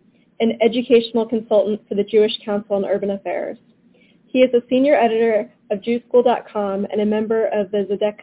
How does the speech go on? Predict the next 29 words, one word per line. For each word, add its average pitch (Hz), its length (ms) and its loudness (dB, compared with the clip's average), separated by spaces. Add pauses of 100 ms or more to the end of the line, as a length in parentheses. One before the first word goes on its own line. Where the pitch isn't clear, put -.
Lab. 196 320 -8 (800)
Rabbi 240 280 4
Bernstein 240 600 2
studied 226 300 0
at - 160 -4
several 226 260 0
institutions 240 640 -4
of 208 120 -6
higher 220 240 -2
rabbinical 220 540 -6
studies 202 360 -2 (420)
and 220 80 2
was 220 120 2 (160)
ordained 220 480 0
by 208 120 0
Rabbi 208 400 0
Daniel 208 480 0 (220)
Landa's 208 480 2 (520)
Yashra 208 580 0
Institute. 208 600 -6 (1040)
Rabbi 247 260 6
Bernstein, 226 800 0
thank 226 200 0
you 226 160 -6
so 220 80 -6
much 202 220 -6
for 202 100 -6
joining 185 320 -8
us 196 60 -14